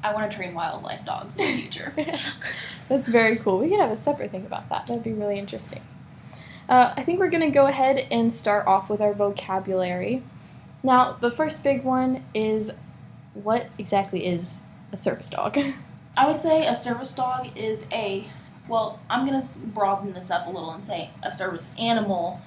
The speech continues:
Speaker 1: is a task-trained animal to mitigate a single person's disability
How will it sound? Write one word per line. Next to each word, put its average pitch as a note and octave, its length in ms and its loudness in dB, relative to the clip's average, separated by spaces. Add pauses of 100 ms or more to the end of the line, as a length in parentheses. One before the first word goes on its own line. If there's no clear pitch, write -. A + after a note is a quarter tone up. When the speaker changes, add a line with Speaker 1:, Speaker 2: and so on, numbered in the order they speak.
(340)
Speaker 1:
is G3+ 400 0
a F#3 340 -2
task-trained A3+ 1040 -4 (140)
animal E3 640 -6 (480)
to G3+ 460 -2
mitigate F#3+ 680 0
a F#3 40 -6
single G#3 640 -2
person's G3 580 -2
disability F#3+ 800 -4